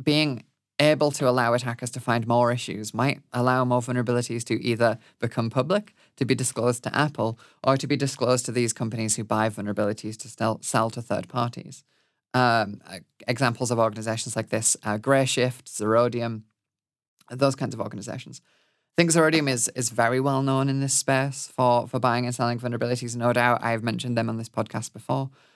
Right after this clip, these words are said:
Um, but they're, they're worth pointing out again in this context, just because, uh, recently Zerodium has in fact changed the prices that they will pay for vulnerabilities in ios. And I think this is quite a dramatic change. Um,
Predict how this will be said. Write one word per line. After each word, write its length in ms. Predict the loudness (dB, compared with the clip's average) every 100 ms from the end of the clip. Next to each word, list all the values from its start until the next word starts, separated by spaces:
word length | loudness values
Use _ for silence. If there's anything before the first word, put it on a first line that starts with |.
| _ -2
Um, 260 | 2 2 0
but 140 | 2
they're, 220 | 4 4
they're 200 | 2 4
worth 300 | 4 2 -4 _ _ -2
pointing 240 | 0 2
out 180 | 2 0
again 300 | 2 4 4
in 100 | 0
this 100 | -4
context, 380 | -4 -4 -6 -6
just 160 | -6
because, 420 | -4 0 -2 -2 -8 _ _ _
uh, 160 | 2 2
recently 540 | 2 -2 0 -2 0 -2
Zerodium 460 | 0 2 2 0
has 180 | -2 -4
in 80 | -2
fact 400 | -2 -4 -6 -8
changed 600 | -6 0 2 2 -2 -8 -10
the 80 | -10
prices 580 | -2 0 0 -2 -4
that 160 | -4 -4
they 100 | -4
will 140 | -6
pay 420 | -8 -2 0 0 -4 _ _ _
for 120 | -2
vulnerabilities 680 | 0 0 2 0 -2 -4
in 100 | -6
ios. 480 | 0 2 2 0 -6
And 80 | -12
I 40 |
think 220 | -6 -6 -4
this 160 | -8
is 120 | -8
quite 280 | -4 0 0 0
a 80 |
dramatic 560 | -4 -2 -2 -4 -8 -10
change. 440 | -8 -6 -6 -10 -18 _ _ _ _ 2
Um, 400 | 2 2 -4